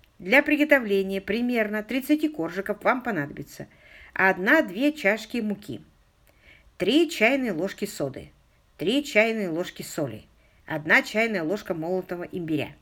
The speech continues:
одна чайная ложка молотой корицы,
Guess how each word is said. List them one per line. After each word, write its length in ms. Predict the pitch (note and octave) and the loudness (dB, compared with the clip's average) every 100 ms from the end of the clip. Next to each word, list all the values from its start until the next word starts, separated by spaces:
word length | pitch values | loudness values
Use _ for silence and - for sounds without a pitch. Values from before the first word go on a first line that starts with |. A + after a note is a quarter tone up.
| _ _ _ _ _ - | _ _ _ _ _ -6
одна 420 | D#3+ D3+ F#3 B3 | -4 2 2 2
чайная 500 | - G#3 G#3+ G3 E3+ | 2 2 2 0 -2
ложка 480 | C#3+ G3+ - B3 B3 - - - - | -2 -4 -4 -6 -6 -18 -20 -20 -14
молотой 540 | A#2 E3+ G#3+ G#3+ G#3+ G3+ | -4 2 4 2 0 0
корицы, 560 | F#3 E3+ D3+ - - | 0 -2 -6 -12 -16